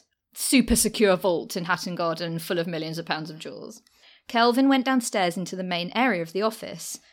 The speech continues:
The door had been kicked in, in the room that led to the company's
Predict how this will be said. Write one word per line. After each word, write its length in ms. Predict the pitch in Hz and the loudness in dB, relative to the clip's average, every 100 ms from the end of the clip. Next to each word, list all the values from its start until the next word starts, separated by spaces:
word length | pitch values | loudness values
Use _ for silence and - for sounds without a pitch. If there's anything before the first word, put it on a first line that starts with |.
| _ - _ - | _ -20 _ -6
The 80 | |
door 240 | 196 226 202 | 4 6 6
had 140 | 190 | 2
been 220 | 190 180 | -2 -4
kicked 340 | 175 - - - | -4 -6 -4 0
in, 380 | 226 165 170 - _ _ _ _ - | 0 0 -6 -10 _ _ _ _ 0
in 140 | 214 | 2
the 100 | 220 | 4
room 300 | 233 247 196 | 4 4 4
that 140 | 185 | 0
led 220 | 214 220 208 | 2 2 0
to 80 | 202 | -2
the 100 | 180 | -4
company's 640 | - 190 - 185 185 | -4 -4 -4 -4 -4